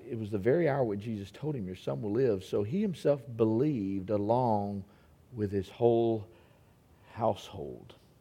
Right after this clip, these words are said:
First, he believed if Jesus could get there, he would heal him. Second, he believed his word that he spoke that he would heal him. Finally, this man and his entire household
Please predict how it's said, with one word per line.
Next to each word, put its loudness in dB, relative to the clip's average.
First, 6
he 4
believed 4
if -4
Jesus -2
could -8
get -2
there, -4
he -10
would -8
heal -10
him. -8
Second, -4
he -4
believed 2
his -6
word 2
that 2
he -2
spoke -2
that -6
he -4
would -10
heal -8
him. -10
Finally, 0
this 2
man 2
and -2
his 0
entire 2
household 2